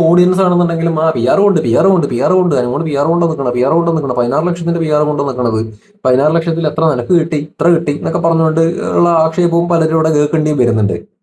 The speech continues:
അപ്പൊ ബിൻസി തന്നെ പറഞ്ഞിരിക്കുകയാണ്, ബിൻസി അവിടെ ഉറപ്പിച്ച് പറഞ്ഞിട്ടില്ല, പറയത്തില്ല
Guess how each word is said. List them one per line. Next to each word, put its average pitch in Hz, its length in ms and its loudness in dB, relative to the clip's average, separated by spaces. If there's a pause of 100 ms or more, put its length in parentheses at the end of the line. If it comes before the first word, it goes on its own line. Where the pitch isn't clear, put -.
(100)
അപ്പൊ 104 140 0 (120)
ബിൻസി 107 300 0
തന്നെ 143 240 -2
പറഞ്ഞിരിക്കുകയാണ്, 151 720 -2
ബിൻസി 135 280 -4
അവിടെ 139 180 0
ഉറപ്പിച്ച് 127 360 -2
പറഞ്ഞിട്ടില്ല, 123 520 0 (640)
പറയത്തില്ല 110 520 -2